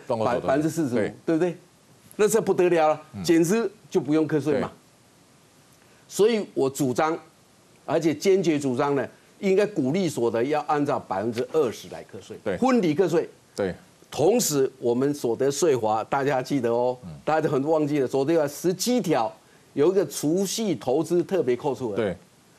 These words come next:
Speaker 2: 当时因为实施两税合一的结果呢，把储蓄投资特别扣除额里面的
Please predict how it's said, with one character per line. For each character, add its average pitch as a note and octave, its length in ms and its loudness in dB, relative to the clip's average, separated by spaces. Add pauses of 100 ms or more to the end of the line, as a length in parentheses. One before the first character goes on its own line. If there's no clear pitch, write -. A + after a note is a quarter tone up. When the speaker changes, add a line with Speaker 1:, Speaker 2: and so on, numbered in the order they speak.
(480)
Speaker 2:
当 C4 280 2
时 G3 220 0
因 A#3 160 0
为 A3+ 100 6
实 G3+ 200 0
施 A3+ 100 2
两 C3+ 220 2
税 E3+ 180 2
合 D#3 160 2
一 D#3+ 80 2
的 C#3+ 140 0
结 B2+ 200 0
果 A#2 200 -2
呢， G2 180 -8 (340)
把 C3 200 0
储 E3 420 -2
蓄 A3+ 280 -2
投 D#3 340 0
资 F#3+ 260 -2
特 G#3+ 260 2
别 D3+ 200 0
扣 F#3+ 260 0
除 D#3+ 160 -2
额 D#3+ 120 4
里 B2+ 200 -2
面 G3 260 4
的 D3 140 2